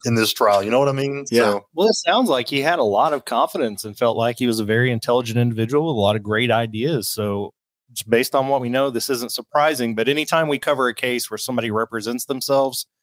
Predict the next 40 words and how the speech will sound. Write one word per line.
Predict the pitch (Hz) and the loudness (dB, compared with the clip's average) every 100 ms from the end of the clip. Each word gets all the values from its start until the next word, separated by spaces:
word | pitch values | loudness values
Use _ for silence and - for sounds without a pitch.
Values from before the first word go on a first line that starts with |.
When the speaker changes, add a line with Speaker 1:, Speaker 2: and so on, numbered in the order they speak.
| _ _ _ | _ _ _
Speaker 3:
we | 131 | -2
kinda | - 139 | 0 0
know | 123 107 | 0 0
where | 95 | -2
it's | 87 | -8
gonna | - 92 | -10 -8
end | 92 92 | -10 -6
up. | 92 92 _ _ - | -4 -6 _ _ -10
Speaker 2:
Well, | 113 131 | 0 2
how | |
did | 131 139 | 6 4
it | 139 | 6
end | 123 117 | 4 2
up? | 113 - _ - | 0 -6 _ 0
Speaker 1:
Yeah, | 123 117 104 | 4 4 4
he | 123 156 | 2 0
was, | 156 147 135 | 2 0 2
uh, | 135 127 127 127 120 _ _ _ _ 113 | 2 2 2 -2 -8 _ _ _ _ -2
Jamie, | 120 131 | 0 0
do | |
you | 139 | 0
remember | 156 147 | -2 0
what | 143 | 0
happened | 139 147 143 | -2 -4 -6
to | |
him? | 143 | 2
Speaker 3:
Yeah, | 220 | 4
he | 151 | 4
was | 175 | 2
given | 170 147 | 2 2
a | 120 | 2
full | - - 180 190 147 | -2 2 4 4 2
life | 127 139 151 | 2 2 0
sentence | - 131 110 104 - - | -2 0 -2 -4 -6 -6
without | 127 120 120 135 | -2 2 2 2
the | 127 | -2
possibility | 135 127 - 123 117 117 | -2 -2 -2 -2 0 0
of | 113 | -4
parole. | - 117 107 101 98 95 | -2 0 2 2 0 -4
Speaker 2:
Yeah. | 85 | -12